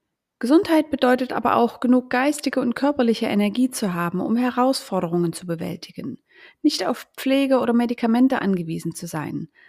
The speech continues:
selten an Infektionen zu leiden, gut zu schlafen, kein Übergewicht und auch keine oder eben selten Schmerzen zu haben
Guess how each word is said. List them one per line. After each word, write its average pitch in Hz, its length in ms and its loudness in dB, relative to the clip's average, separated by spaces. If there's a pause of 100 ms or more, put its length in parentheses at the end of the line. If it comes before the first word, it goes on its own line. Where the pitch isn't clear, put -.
(160)
selten 302 580 4
an 247 200 -2
Infektionen 262 720 0
zu 262 120 0
leiden, 233 460 0
gut 269 320 -8
zu - 120 -12
schlafen, 208 720 -2
kein 190 240 -2
Übergewicht 240 720 -4
und 277 160 -6
auch - 340 -4
keine 262 580 2
oder - 200 -2
eben 311 160 0
selten 226 380 0
Schmerzen 196 580 -4
zu 214 180 -4
haben 196 340 -2